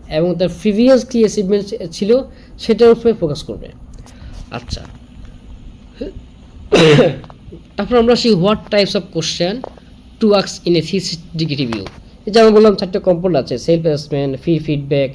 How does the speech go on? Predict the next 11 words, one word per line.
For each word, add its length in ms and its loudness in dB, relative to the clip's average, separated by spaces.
ম্যানেজার 360 0
ফিডব্যাক, 500 -6
ফিডব্যাক, 520 -4
আপনার 260 -4
সাবঅর্ডিনেট 400 0
ফিডব্যাক। 320 -4
আমরা 200 2
যে, 160 2
আহ, 440 0
কম্পোনেন্টগুলো 500 0
বললাম, 400 -2